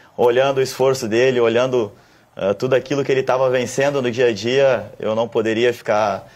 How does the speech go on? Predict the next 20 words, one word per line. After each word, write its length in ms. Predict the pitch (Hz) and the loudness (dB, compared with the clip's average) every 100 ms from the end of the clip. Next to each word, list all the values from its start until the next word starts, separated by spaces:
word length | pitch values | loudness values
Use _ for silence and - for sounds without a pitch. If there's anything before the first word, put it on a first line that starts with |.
| _ _ | _ _
ficar 180 | 120 117 | -4 -2
pra 140 | 110 | -4
trás, 400 | - 110 127 120 | -2 0 0 0
eu 80 | 113 | -2
pod-, 180 | 110 107 | -2 -2
eu 120 | 104 | -4
tinha 260 | - 135 131 | -4 -4 -2
que, 320 | 127 107 95 - | -2 -2 -4 -10
que 100 | 117 | -4
passar 300 | 113 110 120 | -4 0 2
o 40 | |
exemplo 400 | 117 110 123 120 | 2 0 -2 -2
pra 180 | 101 110 | -2 0
ele, 280 | 104 131 127 | 2 2 0
então, 380 | - 117 131 - - - - _ - | 0 0 0 -6 -20 -20 -20 _ -10
ah, 260 | 90 92 101 | -2 0 2
eu 100 | 123 | 2
conversando 640 | 131 123 117 - 127 123 | 0 0 -2 0 0 0
com 100 | 107 | 0
ele 400 | 110 127 127 | 2 2 2